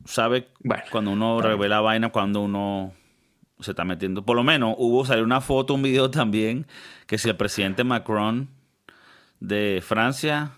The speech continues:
Speaker 1: con otra gente, y entonces un reportero con una cámara y los bichos están así como que guardando una bolsita y se ve demasiado así que sí,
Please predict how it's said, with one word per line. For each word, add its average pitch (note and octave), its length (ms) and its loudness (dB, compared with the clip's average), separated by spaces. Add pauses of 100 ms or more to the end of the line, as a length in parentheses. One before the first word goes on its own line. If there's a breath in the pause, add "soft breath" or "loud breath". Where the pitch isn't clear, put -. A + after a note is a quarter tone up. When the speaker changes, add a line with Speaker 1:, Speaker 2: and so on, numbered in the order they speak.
Speaker 1:
con G#2 160 -4
otra A2+ 260 0
gente, D#3 520 -2 (380 loud breath)
y A2+ 80 -2
entonces A2+ 320 0
un C#3 100 2
reportero B2 480 2
con C3+ 100 2
una B2 180 2
cámara D#3 260 2
y D3 40 0
los C3+ 100 4
bichos A#2 140 0
están C3 160 0
así B2+ 160 -2
como C#3 260 0
que C3 100 -2
guardando G2+ 380 2
una A#2+ 120 4
bolsita A#2+ 460 2
y C3 40 -2
se B2 120 0
ve G2 100 4
demasiado A#2+ 540 2
así B2 200 0
que C#3 120 -2
sí, C3 220 0